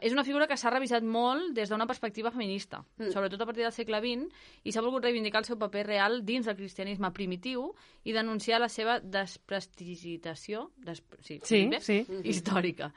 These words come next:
Speaker 1: Eh, llavors, eh, qui era, segons les fonts històriques? I dic
Speaker 2: Ahà.
Speaker 1: històriques entre cometes perquè tot depèn de si et prens la Bíblia com a un document històric o no.
Speaker 2: Sí.
Speaker 1: Personalment,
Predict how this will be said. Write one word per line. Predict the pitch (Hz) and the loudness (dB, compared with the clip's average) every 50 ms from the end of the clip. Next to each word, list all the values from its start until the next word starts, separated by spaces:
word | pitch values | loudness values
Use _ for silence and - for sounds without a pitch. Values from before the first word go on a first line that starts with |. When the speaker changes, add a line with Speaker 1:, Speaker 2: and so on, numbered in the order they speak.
| - - - - - - - | -16 -20 -20 -20 -14 -2 8
Speaker 1:
Eh, | - 208 214 214 208 202 202 196 185 202 | 10 12 12 12 12 12 12 10 8 8
llavors, | 214 226 220 220 196 190 180 - - - - - | 6 8 8 8 6 6 4 0 -6 -8 -4 -2
eh, | 208 214 208 208 202 202 202 202 202 202 196 196 196 196 196 180 - - | 0 2 4 4 4 4 4 4 4 4 4 4 4 2 0 -2 -4 -4
qui | - 254 269 277 | 0 2 6 6
era, | 262 262 262 302 370 494 523 - | 6 6 6 4 2 0 -4 -10
segons | - - 240 220 202 202 202 196 190 190 | -4 0 0 2 2 2 0 0 0 0
les | 185 180 - | 0 -2 0
fonts | - 208 214 220 214 - - | 0 0 0 0 -2 -4 -4
històriques? | 208 160 - - 175 165 156 151 - 151 147 156 | -4 -4 -2 -2 -2 -2 -2 -2 -4 -8 -6 -4
I | 165 | -4
dic | 185 185 180 | -4 -2 -2
Speaker 2:
Ahà. | 156 170 | -2 -2
Speaker 1:
històriques | 208 208 220 208 208 202 202 | -2 0 2 2 2 2 -2
entre | 208 196 190 | -2 -4 -4
cometes | 190 196 202 208 214 247 - | -4 -4 -4 -4 -4 -6 -6
perquè | - 185 170 180 185 208 208 - - - | -6 -6 -4 -2 -4 -4 -4 -8 -14 -10
tot | - 175 175 | -8 -4 -4
depèn | 180 170 185 190 196 | -2 -2 -2 -4 -4
de | 202 | -6
si | - - | -6 -8
et | 160 - | -10 -6
prens | - 170 170 175 | -6 -8 -6 -4
la | 170 | -4
Bíblia | 165 170 170 175 175 170 | -2 -2 -2 -4 -6 -6
com | 165 160 160 156 | -6 -6 -6 -6
a | 156 160 - | -8 -8 -8
un | 165 165 | -8 -6
document | 160 160 151 160 156 156 | -6 -6 -6 -6 -8 -10
històric | 147 - 165 170 175 - | -6 -6 -6 -6 -6 -8
o | 147 131 | -8 -8
no. | 131 131 - | -8 -12 -12
Speaker 2:
Sí. | - 175 151 | -12 -14 -14
Speaker 1:
Personalment, | 131 - 143 139 160 160 165 165 170 175 190 208 208 | -12 -12 -12 -8 -6 -6 -4 -4 -4 -6 -6 -6 -8